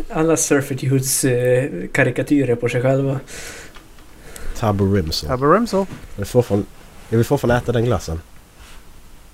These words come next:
Speaker 2: Den glassen ska vara så jävla bra, Tabbo Rimsel. De tar alltid den.
Speaker 1: Mm.
Speaker 2: Tabbo Rimsel. Så är de. Ja.
Speaker 1: Kommer på rece-, eh, på receptet till den. Eh, på femte
Speaker 2: Precis.
Speaker 1: plats. Eh, har inte kommit så långt i den än.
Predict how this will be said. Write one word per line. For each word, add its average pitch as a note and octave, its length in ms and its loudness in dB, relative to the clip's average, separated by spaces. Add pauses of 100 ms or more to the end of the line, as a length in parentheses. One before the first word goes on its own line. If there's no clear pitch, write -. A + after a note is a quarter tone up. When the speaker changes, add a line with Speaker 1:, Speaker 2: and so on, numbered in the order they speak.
(140)
Speaker 2:
Den A2 100 -2
glassen A2+ 240 2
ska - 80 -6
vara A2+ 80 -2
så - 80 -4
jävla G#2 340 2
bra, G#2 140 0
Tabbo G2+ 320 0
Rimsel. E2 300 -4 (560)
De G2 60 -6
tar - 200 0
alltid B2 380 2
den. E2+ 140 0 (1000)
Speaker 1:
Mm. D#3 300 0
Speaker 2:
Tabbo C3 280 4
Rimsel. D#2+ 280 -6 (460)
Så - 140 -8
är E2 40 -4
de. C#2 80 -6 (1500)
Ja. F#3 220 2 (200)
Speaker 1:
Kommer C#3+ 140 4
på C3 160 2
rece-, - 180 -4 (320)
eh, C3+ 60 -2
på C#3 220 0
receptet C3+ 480 -2
till B2 100 -2 (560)
den. D3 140 2
Eh, D#3+ 60 2 (120)
på A#3 160 2
femte A#3+ 260 -2
Speaker 2:
Precis. G3+ 80 4
Speaker 1:
plats. - 420 2
Eh, D#3 560 2 (180)
har E3+ 100 2
inte F3 140 0
kommit F3 240 2
så E3 80 2
långt E3+ 280 4
i C#3+ 40 0
den C#3 160 2
än. C#3 320 2